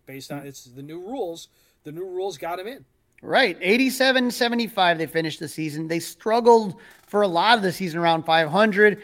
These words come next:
Speaker 2: Joe Girardi, another former Cub. So let's throw that in there.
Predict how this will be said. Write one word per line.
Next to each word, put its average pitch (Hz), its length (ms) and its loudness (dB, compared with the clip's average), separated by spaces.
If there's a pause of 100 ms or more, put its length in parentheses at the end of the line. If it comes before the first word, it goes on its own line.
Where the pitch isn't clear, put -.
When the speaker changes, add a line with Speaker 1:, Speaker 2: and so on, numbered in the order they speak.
(280)
Speaker 2:
Joe 226 320 6
Girardi, 226 640 4
another 240 380 2
former 208 340 2
Cub. 156 400 -2
So 196 100 -6
let's 208 200 2
throw 233 180 0
that 254 220 2
in 196 100 4
there. 147 220 -4